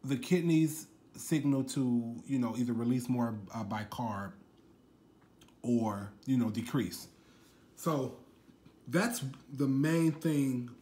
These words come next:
with this. So now let's talk about figuring it out.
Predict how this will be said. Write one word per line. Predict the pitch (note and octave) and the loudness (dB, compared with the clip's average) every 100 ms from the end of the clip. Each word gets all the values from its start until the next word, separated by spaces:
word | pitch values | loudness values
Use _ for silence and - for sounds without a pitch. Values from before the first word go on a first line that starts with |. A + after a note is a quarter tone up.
| - - _ _ _ _ _ - | -20 -20 _ _ _ _ _ -4
with | C3+ - | -2 -2
this. | C#3+ A2 - - - - | -4 -4 -8 -12 -14 -12
So | - D3 | -2 0
now | D#3 E3+ | 0 0
let's | E3+ F3 | 0 -2
talk | - F3 D#3+ | -4 -6 -4
about | D3 C#3+ B2+ A#2 - - _ - - - - - - | -6 -4 -6 -8 -16 -20 _ -20 -20 -20 -20 -8 2
figuring | E3+ C#3+ C#3 | 2 4 0
it | B2 A#2+ | -2 -4
out. | G2 | -8